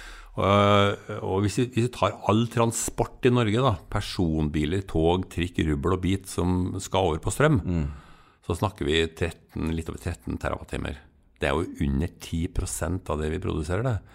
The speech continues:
Speaker 1: Og vi har jo planer for å bygge ut vindturbiner, småkraft og sånn, så det kommer jo til å spise opp forbruket av
Speaker 2: Ja.
Speaker 1: transport. Så vi
Speaker 2: Og
Speaker 1: kan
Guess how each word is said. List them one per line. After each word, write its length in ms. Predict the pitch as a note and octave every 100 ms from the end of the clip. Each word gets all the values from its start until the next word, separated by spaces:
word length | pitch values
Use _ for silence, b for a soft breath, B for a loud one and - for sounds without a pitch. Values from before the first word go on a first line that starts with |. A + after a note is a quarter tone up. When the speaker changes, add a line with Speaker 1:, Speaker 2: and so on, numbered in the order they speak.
| b b
Speaker 1:
Og 60 | -
vi 80 | G2
har 160 | F#2+ D2
jo 80 | E2+
planer 440 | G2+ F#2+ D#2+ D2+
for 120 | F2
å 80 | E2+
bygge 440 | F#2 F#2 D#2+ E2
ut 120 | F2 F#2
vindturbiner, 960 | F#2 F#2 E2+ D2+ D2+ D2+ D2 D2 D#2 E2
småkraft 960 | - F#2+ F2+ E2+ D#2+ E2 - D#2 -
og 80 | F2
sånn, 140 | E2+ D#2
så 80 | F2
det 100 | E2+
kommer 180 | G2 D#2
jo 60 |
til 100 | F#2
å 80 | - - _ _
spise 760 | - - - - B2+ A#2+ G2+ -
opp 220 | G#2+ - - b b b b
forbruket 680 | - A2 F2+ E2 D2 - G2 G2
av 320 | E2+ F2 E2
Speaker 2:
Ja. 60 |
Speaker 1:
transport. 520 | - G#2 G#2+ - D3 -
Så 200 | - G#2
vi 80 | G#2+
Speaker 2:
Og 80 |
Speaker 1:
kan 160 | F2+ B2+